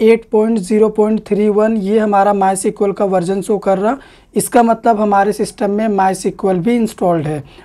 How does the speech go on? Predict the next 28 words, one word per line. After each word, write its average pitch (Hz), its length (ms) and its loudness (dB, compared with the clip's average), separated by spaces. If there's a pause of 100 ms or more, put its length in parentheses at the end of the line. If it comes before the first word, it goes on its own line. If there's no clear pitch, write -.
(140)
और 196 100 0
ये 240 220 2
अभी 233 280 0
MySQL 214 680 0
का 233 120 0
latest 196 400 -2
version 180 400 -2
है 269 140 -2 (340)
एट 202 280 2
पॉइंट 214 300 -2
थ्री 202 220 -2
पॉइंट 220 400 -2 (260)
वन, 147 260 -4 (280)
ठीक 196 160 -4
है। 302 140 -2 (760)
Step 254 320 4
number 240 300 2
third, 190 280 0 (380)
हमें 240 340 0
अपने 220 340 0
system 214 460 -2
में 226 200 0
MySQL 208 800 0
का 220 100 0
driver 196 460 0
install 190 360 -2
करना 175 260 0
पड़ेगा। 147 500 -4